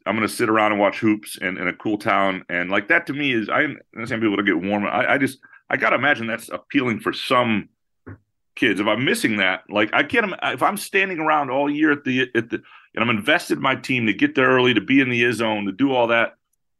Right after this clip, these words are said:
Wouldn't I think Chicago, the first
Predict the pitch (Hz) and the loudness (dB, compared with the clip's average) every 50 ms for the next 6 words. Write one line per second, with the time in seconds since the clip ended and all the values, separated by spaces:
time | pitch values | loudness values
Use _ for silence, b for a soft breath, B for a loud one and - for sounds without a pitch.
0 | _ - 113 123 156 185 - 127 151 147 151 - 147 139 - - - 104 - - | _ -10 -6 -4 -4 -4 0 0 0 0 0 -2 -4 -4 -4 -8 -10 -10 -4 0
1 | 135 123 131 135 135 135 139 135 131 - _ _ _ _ _ _ _ _ _ - | 2 2 2 2 2 0 0 0 -4 -10 _ _ _ _ _ _ _ _ _ -14
2 | - - - 160 156 147 - - | -14 -2 2 2 2 2 0 -6